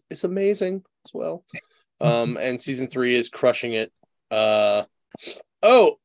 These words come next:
Speaker 1: and lastly, I will throw this in there. Uh, make sure you guys go check out, um, Retro Gaming Pittsburgh this weekend.
Speaker 2: Mm-hmm.
Speaker 1: Uh, it's out in Monroeville. Um, our buddies from the Retro Gaming Store, uh, in Monroeville are putting it on.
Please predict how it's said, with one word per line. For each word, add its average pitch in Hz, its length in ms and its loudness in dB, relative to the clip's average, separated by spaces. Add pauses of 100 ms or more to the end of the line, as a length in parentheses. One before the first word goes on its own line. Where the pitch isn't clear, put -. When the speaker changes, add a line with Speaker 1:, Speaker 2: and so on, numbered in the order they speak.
(160)
Speaker 1:
and 214 340 2
lastly, 185 460 4
I 139 80 8
will 139 140 6
throw 139 180 -2
this 147 220 -6
in 131 40 -6
there. 117 300 -6 (180)
Uh, 123 280 0
make 220 160 2
sure 285 120 -2
you 247 60 0
guys 254 160 2
go 220 140 4
check - 260 -2
out, 190 240 0 (100)
um, 143 640 -2 (100)
Retro 165 280 -2
Gaming 139 480 -2
Pittsburgh 107 480 -4
this 110 160 -14
weekend. 95 480 -8 (360)
Speaker 2:
Mm-hmm. 120 320 -14
Speaker 1:
Uh, 107 200 4
it's 107 120 -4
out 127 200 6
in 135 40 0
Monroeville. 135 640 4 (300)
Um, 107 340 -4
our 104 80 -8
buddies 107 340 -6
from 110 200 -10
the 107 100 -6
Retro 110 280 -6
Gaming 104 340 -8
Store, 101 440 -8 (600)
uh, 107 340 4
in 110 120 -10
Monroeville 98 680 -8
are 95 80 -10
putting - 240 -10
it 117 80 -4
on. 117 400 0